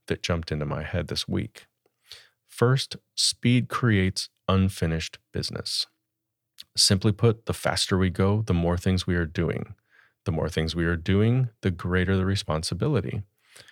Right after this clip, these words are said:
The greater the responsibility, the greater the expectations that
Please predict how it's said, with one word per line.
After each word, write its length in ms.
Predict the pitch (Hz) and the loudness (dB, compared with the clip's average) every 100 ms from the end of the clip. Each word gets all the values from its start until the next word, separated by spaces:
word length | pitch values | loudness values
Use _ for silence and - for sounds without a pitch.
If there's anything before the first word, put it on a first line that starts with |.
| _ _ - | _ _ -2
The 60 | |
greater 280 | 101 107 101 | 2 4 4
the 100 | 95 | 2
responsibility, 1000 | 90 90 - 87 87 82 120 135 82 101 110 | 2 0 0 -2 -2 0 4 4 2 0 -2
the 80 | - | -6
greater 300 | 95 98 98 | -2 0 0
the 140 | 98 - | -2 0
expectations 1300 | 98 - - 82 - - 120 143 - 76 104 120 - _ _ _ _ _ - _ _ _ | 0 -2 -2 -4 -4 -4 -2 0 0 2 2 0 -4 _ _ _ _ _ -20 _ _ _
that 340 | - 92 - | 0 0 0